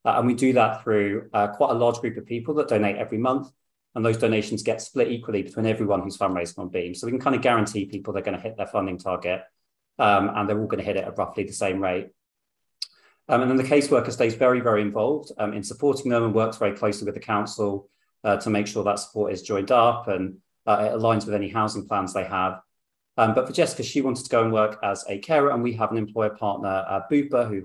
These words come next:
hire people coming through Beam. Um, so she recently started work there. Um, she posted, uh, an update when she started the job, and that goes out to the people that originally supported her on Beam.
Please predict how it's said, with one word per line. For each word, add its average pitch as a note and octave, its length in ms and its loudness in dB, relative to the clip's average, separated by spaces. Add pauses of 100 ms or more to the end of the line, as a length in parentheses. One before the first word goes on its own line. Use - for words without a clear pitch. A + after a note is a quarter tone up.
hire A2+ 200 2
people G2+ 340 -8
coming G2+ 240 -4
through G2+ 240 -4
Beam. F2+ 380 0 (600)
Um, G2+ 160 4
so G#2+ 140 -2
she A#2 140 -4
recently B2 340 0
started G#2 460 -2
work G2+ 260 0
there. C3 480 2 (340)
Um, A#2 200 2
she - 140 -6
posted, A2+ 520 2 (180)
uh, F#2+ 220 -2
an A#2+ 80 2
update D#3+ 380 2
when A2 100 -2
she A2 100 -10
started C3+ 320 0
the A#2+ 60 -4
job, A#2+ 180 2
and A2+ 80 2
that A#2 140 -2
goes A2 200 0
out A#2 200 0
to - 80 -16
the - 80 -18
people G#2+ 300 -6
that G#2+ 100 -2
originally G#2 600 -4 (100)
supported - 480 -6
her G2 160 2
on F#2+ 120 -2
Beam. G#2 480 2